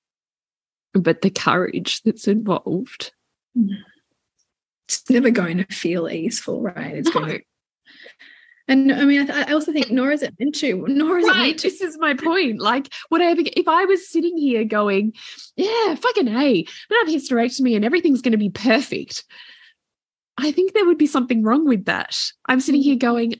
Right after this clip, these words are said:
Speaker 1: "I know it's massive surgery. I know I've got a six to twelve week healing.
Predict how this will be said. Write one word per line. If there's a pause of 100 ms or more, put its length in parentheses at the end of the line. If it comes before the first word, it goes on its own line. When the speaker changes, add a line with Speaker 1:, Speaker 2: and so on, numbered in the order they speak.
Speaker 1:
"I
know
it's
massive
surgery. (140)
I
know (140)
I've
got
a
six
to
twelve
week (120)
healing.